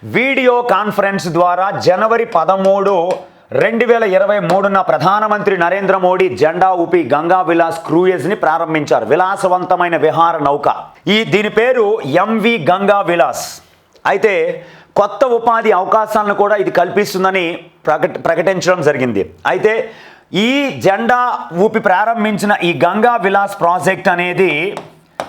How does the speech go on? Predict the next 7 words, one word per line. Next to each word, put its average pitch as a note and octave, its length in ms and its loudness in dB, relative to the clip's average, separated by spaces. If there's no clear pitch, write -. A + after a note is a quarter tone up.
ఎక్కడ B3+ 360 2
ప్రారంభమైంది G3+ 840 0
అంటే E3+ 600 0
వారణాసిలో G3 1000 0
ప్రారంభమైంది. D#3 1080 0
ఇది D#3+ 440 0
భారతదేశంలో G3+ 1200 0